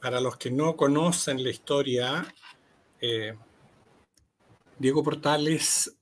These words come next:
eh, fue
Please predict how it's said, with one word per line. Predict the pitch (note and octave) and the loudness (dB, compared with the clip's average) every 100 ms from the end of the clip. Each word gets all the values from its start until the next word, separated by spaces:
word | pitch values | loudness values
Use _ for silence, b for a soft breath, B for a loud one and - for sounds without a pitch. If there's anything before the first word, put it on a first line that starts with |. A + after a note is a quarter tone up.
| _ _ _ _ _ _ _ _ _ _ - | _ _ _ _ _ _ _ _ _ _ -18
eh, | D3+ B2 A#2 C3 - B B B B B B | -12 -10 -10 -12 -18 B B B B B B
fue | - C3+ C#3 C3+ C3 A#2+ | -6 2 4 4 2 0